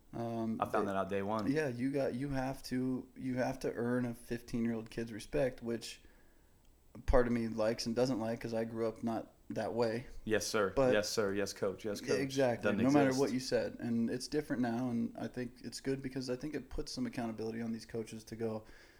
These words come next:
Speaker 1: "Well, shoot, I, I'm expecting you to respect me, right? And I'm,
Speaker 2: Mm-hmm.
Speaker 1: but, but on the other side of that coin, I'm out here as a coach, and I'm, I'm, I want you to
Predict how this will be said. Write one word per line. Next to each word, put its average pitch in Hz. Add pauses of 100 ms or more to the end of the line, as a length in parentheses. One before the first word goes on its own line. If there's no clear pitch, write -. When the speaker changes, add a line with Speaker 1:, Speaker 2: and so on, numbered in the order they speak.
(480)
Speaker 1:
"Well, -
shoot, -
I, 120 (120)
I'm 170
expecting 143
you 131
to 127
respect 117
me, 127 (260)
right? 120
And 113
I'm, 113
Speaker 2:
Mm-hmm. 175
Speaker 1:
but, 123
but 123
on 117
the 117
other 156
side 123
of 120
that 113
coin, 120 (500)
I'm 127
out 123
here 127
as 113
a -
coach, 143
and 117
I'm, 120 (140)
I'm, 120
I 135
want 135
you 135
to 120